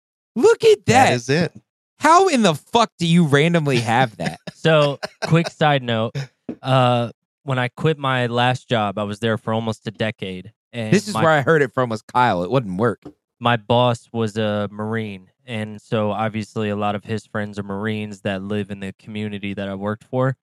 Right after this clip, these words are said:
Speaker 3: And when they found out that I was leaving, he brought me this and said, "If I ever met somebody that should have been a Marine that wasn't,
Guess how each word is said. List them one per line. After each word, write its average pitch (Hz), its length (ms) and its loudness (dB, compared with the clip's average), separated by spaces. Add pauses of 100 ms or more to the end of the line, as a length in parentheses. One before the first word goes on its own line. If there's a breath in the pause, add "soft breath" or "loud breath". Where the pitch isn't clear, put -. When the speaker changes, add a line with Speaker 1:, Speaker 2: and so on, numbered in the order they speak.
(520)
Speaker 3:
And 110 360 -6
when 110 140 -4
they 104 140 -6
found 107 360 -4
out 104 220 -2
that 104 160 -4
I 101 140 -2
was 98 240 -8
leaving, 101 640 -6 (200)
he - 260 -8
brought 113 280 -2
me 104 120 -8
this 101 400 -4
and 98 140 -18
said, 101 260 -8
"If 95 140 -12
I 110 140 -2
ever 104 180 -6
met 104 220 -8
somebody 101 580 -6
that 95 220 -8
should - 260 -8
have 101 100 -6
been 101 140 -6
a 101 60 -10
Marine 98 440 -12
that 92 160 -10
wasn't, 95 500 -10